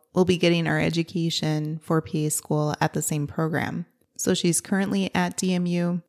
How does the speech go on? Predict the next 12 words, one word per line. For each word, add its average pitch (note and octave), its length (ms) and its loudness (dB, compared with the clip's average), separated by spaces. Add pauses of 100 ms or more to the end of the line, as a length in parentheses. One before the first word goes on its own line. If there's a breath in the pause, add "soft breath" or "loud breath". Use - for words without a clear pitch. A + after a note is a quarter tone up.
and E3 260 4
I E3 80 4
went E3 220 4
to F3 140 2
D D#3+ 180 0
M D#3+ 120 2
U D#3 420 0 (220)
back D3+ 360 0
a F3 60 0
few E3+ 140 -2
years G3+ 260 0
ago. E3 320 0